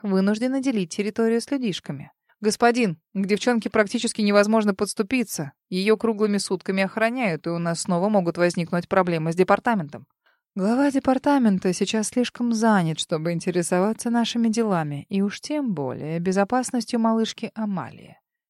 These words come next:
уверенно отвечает Марк, уже прекрасно осведомлённый тем, что Михаил изо дня в день таскается в город, чтобы как долбанный трусливый сталкер наблюдать за своей человечкой.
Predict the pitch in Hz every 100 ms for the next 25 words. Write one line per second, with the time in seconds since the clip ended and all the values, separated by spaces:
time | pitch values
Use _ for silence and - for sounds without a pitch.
0 | - 208 262 285 254 240 240 - 233 226
1 | 233 294 - 220 196 202 226 220 247 233
2 | 226 214 - 214 214 233 208 185 180 -
3 | 208 240 - 196 170 160 165 165 202 226
4 | 202 180 175 165 160 160 175 208 220 214
5 | - 262 269 269 226 185 180 208 - -
6 | - 233 226 247 226 202 285 247 262 254
7 | 247 233 - 233 220 - 175 151 156 165
8 | 175 170 170 170 226 233 214 202 196 190
9 | - 190 180 139 - - -